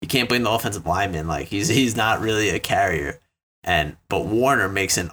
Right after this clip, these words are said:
unbelievable play on the ball, which leads to a touchdown. And then you got a guy like Nick Bosa, you know, Richard Sherman made some big plays. This forty-niners defense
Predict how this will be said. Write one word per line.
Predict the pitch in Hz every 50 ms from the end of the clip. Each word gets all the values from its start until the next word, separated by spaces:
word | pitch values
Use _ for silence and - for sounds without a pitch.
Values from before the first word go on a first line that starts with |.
| -
unbelievable | - 110 110 107 101 95 95 107 110 104 104 98 85 80 80
play | - - 101 101
on | 92 90
the | 92 90
ball, | 82 95 98 95 95
which | 92 - -
leads | 98 104 92 85 -
to | - 98
a | 82
touchdown. | 82 - 110 107 - - 87 82 80 78 - - _ _ _ _ _ _ _ _ _ _ _ _ _ _ _ _ _ _ _ _
And | - - 90
then | 98 110
you | 117 120
got | 120 135 120 120 117 87
a | - - -
guy | - - 110 110 110
like | 113 120 -
Nick | 117 110 107 -
Bosa, | - 98 95 92 90 92 90 71 62 - - _ _ _ _ _ _ _ _
you | - 101
know, | 87 69 62 60 - - _ _ _
Richard | - 120 120 - 131
Sherman | 113 - - 123 113 107 101 90 87 80
made | 78 82 85
some | - - 78
big | 78 76 - -
plays. | - - 58 57 57 - - - - _ _ -
This | 135 127 - - - - - -
forty-niners | - - 127 120 131 135 135 127 123 127 127 120 120 120
defense | - 117 120 - - 123 120 120 - -